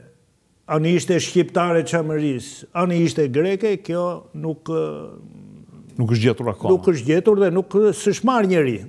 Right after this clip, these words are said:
Speaker 1: Ismail Qemali ka gjetë një familje tradicionale, ë, me shumë fëmijë dhe ku gruaja ishte grua, domethënë, nuk, <laughs> nuk është se
Speaker 2: Nuk ishte të
Speaker 1: diko-,
Speaker 2: drejtë
Speaker 1: nuk,
Speaker 2: vote, ë?
Speaker 1: as e,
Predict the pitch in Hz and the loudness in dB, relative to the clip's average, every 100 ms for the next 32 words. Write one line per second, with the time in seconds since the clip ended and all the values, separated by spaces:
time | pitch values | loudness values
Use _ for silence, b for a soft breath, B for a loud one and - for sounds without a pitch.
0 | - - _ b b b b b b _ | -18 -20 _ b b b b b b _
1 | - 185 269 226 135 135 214 320 190 135 | -12 -4 -2 0 0 2 0 2 0 2
2 | 214 269 160 143 196 214 131 135 127 117 | 0 -2 -4 -2 0 -2 -2 -4 -4 -4
3 | 139 165 254 139 123 214 170 110 151 165 | -4 -2 -2 -2 -2 -2 -6 -6 -4 -4
4 | - 127 120 226 277 262 127 117 110 269 | -6 -10 -6 -6 -8 -10 -8 -4 -4 -4
5 | 254 - 247 277 135 147 185 262 254 220 | -6 -6 -6 -6 -8 0 2 4 4 2
6 | 240 240 269 156 110 110 107 - 131 143 | 2 2 2 2 0 -8 -10 -12 -10 -10
7 | 139 - 170 - - - - 226 - 233 | -10 -8 -8 -8 -8 -2 -2 -2 0 -2
8 | 190 151 147 185 254 262 170 226 185 160 | 2 2 4 4 6 4 6 4 4 0
9 | - 151 147 113 139 - - 202 240 185 | 4 4 4 2 0 0 2 4 6 2
10 | 240 | 2